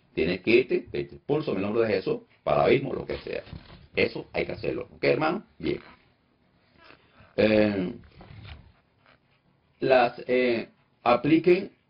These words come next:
bueno, regularmente de noche, en la madrugada, es cuando entran espíritus más demoníacos. Por, como saben ustedes, por medio de sueño, pesadillas. Ellos crean pesadillas, sueños, crean ellos. Y si usted un sueño de, de, le da un sueño a usted de miedo,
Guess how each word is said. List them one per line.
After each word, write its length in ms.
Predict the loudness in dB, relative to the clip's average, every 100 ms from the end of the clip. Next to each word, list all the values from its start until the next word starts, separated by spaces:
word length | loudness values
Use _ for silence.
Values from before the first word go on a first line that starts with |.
| _ -6
bueno, 340 | -2 -2 -4 _ _ _ _ -16
regularmente 680 | -4 2 4 4 0 0 0
de 140 | 2
noche, 500 | 0 -2 -4 -6 -6 -12 _ _ _ _ _ _ _ _ -6
en 100 | -2
la 60 |
madrugada, 640 | 0 2 4 4 2 -2 -10 _ _ _ _ -8
es 120 | -6
cuando 260 | -2 -2 -2
entran 340 | -2 -2 -4
espíritus 380 | -4 -6 -6 -4
más 80 | -6
demoníacos. 440 | -4 -2 -2 -4
Por, 260 | -4 -4 -4
como 180 | -4 2
saben 240 | 2 2
ustedes, 200 | 0 -2
por 100 | 0
medio 200 | 0 0
de 60 | 0
sueño, 420 | 0 2 0 -6 _ -8
pesadillas. 760 | -6 -4 -2 -2 -4 -8 -16 _
Ellos 220 | -2 -2 0
crean 320 | 0 -2 -2
pesadillas, 640 | -2 -2 -4 -4 -2 -4 -2
sueños, 420 | 0 0 -4 -10
crean 220 | -8 -6
ellos. 240 | -4 -6 -8 -14 -20 -20 -16
Y 80 | -10
si 100 | -10
usted 600 | -10 _ -2 0 0 -2
un 100 | -4
sueño 240 | -2 0 2
de, 220 | 2 2
de, 200 | 2 2
le 120 | 2
da 120 | 2 2
un 100 | 0
sueño 240 | -2 -2
a 40 |
usted 200 | 0 0
de 100 | 2
miedo, 420 | 2 2 2 0